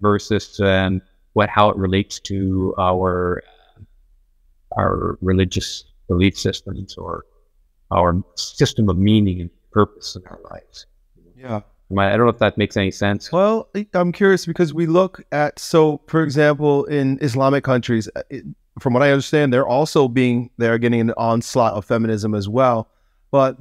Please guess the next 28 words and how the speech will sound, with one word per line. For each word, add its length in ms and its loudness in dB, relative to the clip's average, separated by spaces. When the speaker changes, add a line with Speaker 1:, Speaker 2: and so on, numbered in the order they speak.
Speaker 2:
you 100 -2
know, 260 0
l-, 260 -6
holding 500 2
strong 540 0
to 540 0
the 540 -2
Abrahamic 680 2
tradition 600 0
of 400 0
God 280 2
created 380 2
the 80 0
man 460 0
and 200 0
woman. 380 2
And, 600 0
uh, 440 0
we 220 2
understand 440 2
that 60 -2
we're 160 2
built 640 0
for 160 0
one 180 2
another 340 0
and 100 0
we 240 0